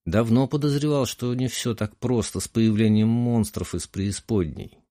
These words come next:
Но откуда они приходят, точного ответа нет. Тем не менее, похоже, что их призывали и пытались контролировать. Впрочем, это происходило не всегда.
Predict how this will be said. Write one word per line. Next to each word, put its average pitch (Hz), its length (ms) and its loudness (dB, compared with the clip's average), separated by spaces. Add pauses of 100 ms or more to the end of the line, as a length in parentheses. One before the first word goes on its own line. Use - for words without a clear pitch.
(320)
Но 101 220 2
откуда 143 380 -2
они 143 140 0
приходят, 131 600 -4
точного 117 560 -2
ответа 92 400 -4
нет. 104 440 0 (1400)
Тем 143 220 4
не 143 120 6
менее, 160 480 0
похоже, 127 500 -2
что 139 260 -4
их 131 140 -4
призывали 117 640 0
и 127 60 -8
пытались 117 480 -4
контролировать. 120 1000 -2 (540)
Впрочем, 151 800 -2
это 123 260 -4
происходило 113 800 -2
не 110 180 0
всегда. 110 600 -6